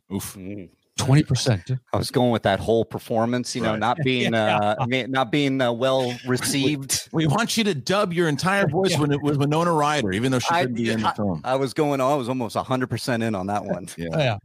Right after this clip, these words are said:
Speaker 3: Uh, had it been which actress should be recasted, that'd be a different question
Speaker 1: Right.
Speaker 3: entirely.
Speaker 2: Mm-hmm.
Speaker 3: Um, all right. Well, nobody got any points on that one. Christian, you
Speaker 1: Good
Speaker 3: can
Speaker 1: job,
Speaker 3: have your
Speaker 1: Riley.
Speaker 3: choice.
Speaker 2: Thank you. Good job.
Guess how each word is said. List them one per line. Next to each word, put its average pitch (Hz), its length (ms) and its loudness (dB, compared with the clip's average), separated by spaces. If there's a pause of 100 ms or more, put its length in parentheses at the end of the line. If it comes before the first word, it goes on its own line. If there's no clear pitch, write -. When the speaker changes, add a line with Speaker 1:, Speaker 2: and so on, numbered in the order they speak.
Speaker 3:
Uh, 185 200 2
had 202 200 2
it 202 100 2
been 156 300 0
which 180 240 0
actress 165 420 0
should 147 220 -2
be 127 180 0
recasted, 131 760 0
that'd 127 160 0
be 110 120 -2
a 104 80 -4
different 98 340 -6
question 131 340 -2
Speaker 1:
Right. 73 120 -2
Speaker 3:
entirely. 98 640 0
Speaker 2:
Mm-hmm. - 640 -10
Speaker 3:
Um, 113 420 0
all 156 100 0
right. 160 80 2
Well, 170 120 2
nobody 190 300 2
got 165 260 0
any 147 200 0
points 139 260 2
on 131 100 0
that 127 160 0
one. 120 140 -2
Christian, 185 360 -2
you 165 120 2
Speaker 1:
Good - 20 -6
Speaker 3:
can 104 80 2
Speaker 1:
job, 98 80 2
Speaker 3:
have 147 60 2
your 80 100 -4
Speaker 1:
Riley. - 160 -4
Speaker 3:
choice. 120 400 -4
Speaker 2:
Thank 117 260 -6
you. 92 120 -4
Good 98 240 -8
job. 82 260 -2